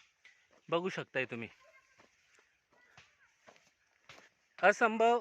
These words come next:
अशक्य ह्या जगात कुठलीही गोष्ट नाही. तुम्ही प्रयोग केलेच नाही तर कधीही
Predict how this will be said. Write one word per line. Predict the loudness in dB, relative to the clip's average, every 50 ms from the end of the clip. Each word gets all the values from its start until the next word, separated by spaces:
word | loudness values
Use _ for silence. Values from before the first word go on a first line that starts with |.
| 0 -2
अशक्य | -2 0 2 0 0 0 0 2 2 2
ह्या | 4 2 2
जगात | 4 4 2 2 2 0
कुठलीही | -4 -6 0 6 6 6 8
गोष्ट | 8 6 4 6 6 4
नाही. | 6 6 4 2
तुम्ही | -2 -2 -2 -2 0
प्रयोग | 2 4 6 8 8 8 6 4 0 -4 0
केलेच | 0 2 4 4 4 2 2
नाही | 0 2 2 0 0
तर | -4 -6 -8 -4
कधीही | -2 -2 -2 -2 -2 -4 -4 -6 -6